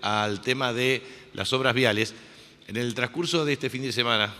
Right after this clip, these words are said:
yo tuve la oportunidad de estar el día sábado inaugurando dos obras viales. Una es sobre la Ruta noventa y cinco, que une desde Perín, Formosa, Puente Lavalle, hasta las rotondas de Villa Río Bermejito en la provincia del Chaco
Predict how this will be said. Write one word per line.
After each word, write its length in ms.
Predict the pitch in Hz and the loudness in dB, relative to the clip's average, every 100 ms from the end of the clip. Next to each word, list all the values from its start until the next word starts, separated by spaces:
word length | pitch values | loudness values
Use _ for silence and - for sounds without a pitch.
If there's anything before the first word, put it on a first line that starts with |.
| - 92 | -16 -10
yo 100 | 107 | -10
tuve 240 | 104 123 123 | -6 -4 -2
la 60 | |
oportunidad 480 | 110 110 104 110 123 | -2 -4 -4 -2 -2
de 60 | 117 | -2
estar 300 | - 117 107 | -2 0 0
el 120 | 107 | -2
día 180 | 110 101 | -2 0
sábado 320 | 127 135 135 | 2 2 2
inaugurando 460 | 110 107 127 113 | 0 -2 -2 -2
dos 240 | 104 143 - | 0 0 0
obras 220 | 110 98 | -4 -2
viales. 420 | 101 80 73 - - - - - - - | -2 -4 -8 -16 -20 -20 -20 -20 -16 -2
Una 300 | 135 156 139 | 0 2 2
es 200 | 139 - - - | 0 -4 -14 -10
sobre 220 | 117 107 | -4 -2
la 100 | 107 | -2
Ruta 260 | 131 131 | -2 -4
noventa 260 | 120 110 101 | -2 -2 -2
y 60 | 107 | 0
cinco, 440 | 147 110 95 98 - - - - | 0 -2 -4 -6 -8 -20 -20 -12
que 180 | - 113 | -8 -4
une 540 | - 147 113 113 107 - | 0 0 2 0 -2 -12
desde 220 | 95 107 | -4 -2
Perín, 340 | 101 117 143 117 | 0 0 0 -2
Formosa, 640 | 110 110 117 104 104 95 | -4 -4 -4 -4 -4 -4
Puente 300 | 139 143 127 | -4 -4 -2
Lavalle, 480 | 123 127 120 110 127 - - - - | 0 2 2 0 -4 -6 -20 -10 -2
hasta 220 | 143 - | -2 0
las 140 | 123 | -2
rotondas 720 | 110 113 - 139 120 123 127 - - - - - | -2 -4 -2 -2 0 0 -2 -6 -20 -20 -20 -18
de 200 | 90 110 | -6 -4
Villa 240 | 113 123 | 0 0
Río 160 | 120 127 | 0 -2
Bermejito 500 | 123 120 - 131 143 | -2 -4 -4 -4 -2
en 60 | 120 | -2
la 360 | 110 104 101 | 0 -2 -4
provincia 320 | - 110 110 117 | -8 -6 -2 -2
del 80 | |
Chaco 400 | 113 127 - 139 | 0 -2 0 -4